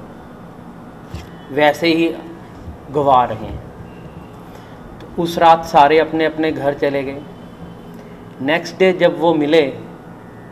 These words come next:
तब बहुत प्रसन्न थे। कहते हमने जाके आज हमने दारू भी नहीं पी,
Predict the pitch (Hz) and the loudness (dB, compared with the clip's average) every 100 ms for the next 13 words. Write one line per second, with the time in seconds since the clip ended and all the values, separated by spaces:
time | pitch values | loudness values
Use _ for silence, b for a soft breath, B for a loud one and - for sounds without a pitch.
0 | - - 165 170 - 143 147 160 - 151 | -12 -4 -4 -4 -4 -2 0 -2 0 -2
1 | - 135 131 127 135 - - - - - | 0 -4 -4 -10 -14 -18 -20 -20 -20 -20
2 | - - - 160 160 196 135 151 165 170 | -20 -8 0 0 4 2 4 0 0 2
3 | 180 185 - - - - - - - - | 2 0 -6 -12 -18 -18 -20 -20 -20 -12
4 | 131 139 143 175 170 165 160 156 156 160 | 2 4 4 2 0 6 6 6 4 -2
5 | 147 151 143 127 135 131 135 139 127 131 | 0 -2 0 0 0 -2 -2 -2 -4 -10